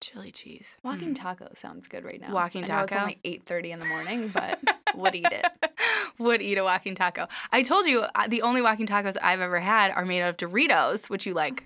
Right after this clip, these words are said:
Speaker 2: That's wrong.
Speaker 1: No, I loved it. It was great.
Speaker 2: That's Taco Bell. You have
Speaker 1: Fair.
Speaker 2: to, well, Taco Bell also does stuff with Fritos,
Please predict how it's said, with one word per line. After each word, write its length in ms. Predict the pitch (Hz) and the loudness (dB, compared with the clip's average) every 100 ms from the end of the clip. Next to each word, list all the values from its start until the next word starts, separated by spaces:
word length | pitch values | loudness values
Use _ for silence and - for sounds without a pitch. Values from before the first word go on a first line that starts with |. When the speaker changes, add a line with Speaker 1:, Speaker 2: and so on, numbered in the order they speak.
| _ | _
Speaker 2:
That's 200 | 311 311 | -4 -2
wrong. 300 | 269 554 294 196 | 0 2 0 4
Speaker 1:
No, 280 | 247 359 262 | 8 8 8
I 240 | 202 269 | 8 8
loved 440 | 269 254 453 - | 8 4 4 2
it. 280 | - 131 - _ - | 0 0 -4 _ 0
It 60 | |
was 120 | 269 254 | 0 0
great. 420 | 240 285 494 - | 0 2 2 2
Speaker 2:
That's 240 | 302 330 | 0 0
Taco 380 | - 262 262 196 | 2 2 2 -2
Bell. 300 | - - 214 _ _ _ | -2 -6 -8 _ _ _
You 140 | 233 | -2
have 100 | 247 | 4
Speaker 1:
Fair. 120 | 226 185 220 | 6 6 4
Speaker 2:
to, 40 | 208 _ - | 0 _ -4
well, 120 | 240 | -2
Taco 280 | 226 277 269 | 4 4 6
Bell 120 | 269 | 4
also 320 | 214 202 208 214 | 6 4 2 -2
does 160 | 185 | -2
stuff 180 | - 190 | -2 -4
with 140 | 185 - | -4 -8
Fritos, 360 | 185 - 185 | -6 -6 -8